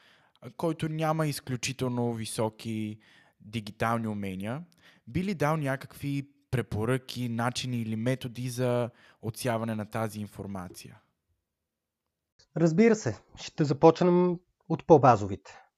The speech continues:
Speaker 2: Със сигурност е важно да използваме надежни търсачки и източници в зависимост от това, което търсим, като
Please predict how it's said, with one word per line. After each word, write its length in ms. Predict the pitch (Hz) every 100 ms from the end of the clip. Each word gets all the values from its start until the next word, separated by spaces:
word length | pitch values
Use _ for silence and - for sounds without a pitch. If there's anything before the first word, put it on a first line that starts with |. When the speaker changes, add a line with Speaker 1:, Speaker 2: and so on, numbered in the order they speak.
| _ _ -
Speaker 2:
Със 200 | - 139
сигурност 360 | 185 170 151
е 40 | 151
важно 300 | 160 160 151
да 80 |
използваме 520 | 147 - 147 135 135 123
надежни 480 | 107 139 139 160
търсачки 680 | 139 143 - 160 - 175 165 - _ _ -
и 100 | 139
източници 540 | 139 - - 143 151
в 40 |
зависимост 440 | 131 135 135 135 120
от 20 |
това, 200 | - 139
което 240 | 135 131
търсим, 460 | - 98 - 143 196 _ _ _ _ _ _ _
като 1200 | 170 139 - 160 156 160 160 156 156 156 156 151